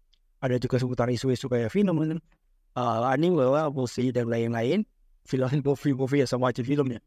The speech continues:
Ya, sesuai dengan isu-isu yang berkaitan dengan young adult, young adult atau dewasa muda yang untuk kalian lagi seorang usianya antara tiga puluh lima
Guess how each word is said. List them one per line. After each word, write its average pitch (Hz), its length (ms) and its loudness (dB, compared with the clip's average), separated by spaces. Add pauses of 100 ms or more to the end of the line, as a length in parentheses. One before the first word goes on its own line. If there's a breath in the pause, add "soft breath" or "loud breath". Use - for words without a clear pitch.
(440)
Ya, 160 160 4
sesuai 165 400 0
dengan 160 320 2
isu-isu 160 600 0
yang 156 240 0
berkaitan 135 400 0
dengan 113 320 -4
young 120 240 -4
adult, 120 320 -2 (480)
young 131 240 0
adult 131 320 2 (460)
atau 127 160 -2
dewasa 127 400 2
muda 123 240 0
yang 123 320 0
untuk 123 240 -2
kalian 127 320 2
lagi 113 160 -2
seorang 113 240 0
usianya 123 480 0
antara 117 320 0
tiga 110 160 0
puluh 127 240 0
lima 117 160 -4